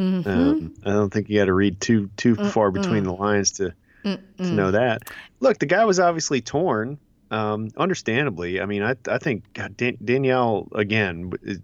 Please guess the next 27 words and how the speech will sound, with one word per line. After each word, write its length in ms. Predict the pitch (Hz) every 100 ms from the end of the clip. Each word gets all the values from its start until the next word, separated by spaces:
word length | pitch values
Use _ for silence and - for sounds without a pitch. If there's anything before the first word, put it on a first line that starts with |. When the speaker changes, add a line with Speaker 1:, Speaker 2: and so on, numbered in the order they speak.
| _ _ - -
Speaker 2:
to 100 | 117
me, 320 | 123 123 123
was 220 | 117 101 95
one 120 | 95
of 60 |
the 40 | 95
most 140 | 90
attractive 400 | - 101 90 -
people, 460 | 92 95 92 87 85 _ _ _ _ _ -
um, 360 | 101 87 87 -
in 120 | 98 95
Nick's 200 | 104 -
season, 380 | 104 95 95 90
was 100 | 85
also 380 | 95 - 87
one 120 | 82 87
of 40 |
the 80 | 87
most 120 | 85
attractive 340 | - 87 -
people 260 | 101 90 85
on 200 | 85 80
Bachelor 260 | 82 87 -
in 20 |
Paradise 340 | 92 95 82 -
physically. 640 | 156 156 - 85 87 98 - - _ -
And 360 | - 92 90